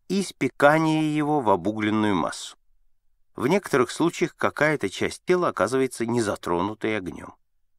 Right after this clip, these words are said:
Еще в девятнадцатом веке появилась версия о том, что жертвами самовозгорания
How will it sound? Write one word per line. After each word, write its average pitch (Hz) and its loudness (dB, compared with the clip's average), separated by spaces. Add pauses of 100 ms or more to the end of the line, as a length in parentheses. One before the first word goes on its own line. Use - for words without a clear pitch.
(560)
Еще 139 -2
в 202 -4
девятнадцатом 180 0
веке 185 -2 (280)
появилась 180 2
версия 131 2
о 117 0
том, 226 2
что - 2
жертвами 110 2
самовозгорания 139 2